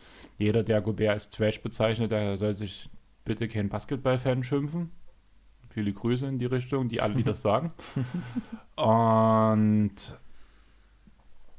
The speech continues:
Speaker 1: ja, keine Ahnung. Das ist halt auch so ein Spieler, so, ich verstehe, wo dieses Rumgeheule herkam, „Ja, ich bin kein All-, ich bin kein All-Star“ und sowas, hab ich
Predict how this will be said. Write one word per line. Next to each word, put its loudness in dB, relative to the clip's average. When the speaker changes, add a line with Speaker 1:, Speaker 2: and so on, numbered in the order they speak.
Speaker 1:
ja, 0
keine 2
Ahnung. 0
Das -6
ist -8
halt 0
auch 0
so -4
ein 0
Spieler, 0
so, 0
ich 2
verstehe, 4
wo 4
dieses -2
Rumgeheule 4
herkam, 0
„Ja, 2
ich -2
bin -2
kein -4
All-, -4
ich -10
bin -2
kein -2
All-Star“ 0
und 0
sowas, 0
hab -4
ich -10